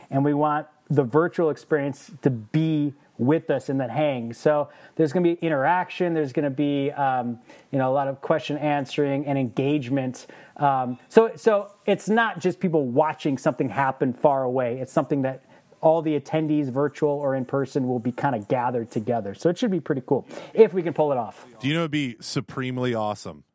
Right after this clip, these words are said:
Speaker 2: This would be supremely awesome if you did this in Facebook's metaverse. So it's as disembodied as humanly possible. You just had little avatars coming in, and you did a round table fireside chat with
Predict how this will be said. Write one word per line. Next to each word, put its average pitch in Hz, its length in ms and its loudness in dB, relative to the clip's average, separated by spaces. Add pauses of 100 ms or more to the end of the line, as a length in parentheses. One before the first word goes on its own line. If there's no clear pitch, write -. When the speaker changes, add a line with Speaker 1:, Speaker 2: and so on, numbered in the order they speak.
(180)
Speaker 2:
This - 180 -6
would 143 80 -4
be 123 140 -6
supremely 113 500 -6
awesome 98 460 -6
if 127 200 -4
you 123 200 -6
did 127 300 -4
this 107 320 -6 (500)
in 139 520 -4
Facebook's 120 520 -4
metaverse. 104 680 -6 (260)
So 135 280 0
it's 123 160 -4
as 117 240 -2
disembodied 120 880 -2 (220)
as 113 220 -4
humanly 135 420 -6
possible. 95 680 -6 (240)
You 131 180 -2
just 143 180 0
had 127 180 -2
little 135 260 -2
avatars 127 680 -2
coming 120 320 -4
in, 117 240 -4
and 110 100 -6
you 113 60 -4
did 117 140 -4
a 110 40 -4
round 110 340 -6
table 104 400 -10 (120)
fireside 107 600 -8
chat 101 340 -10
with 98 180 -12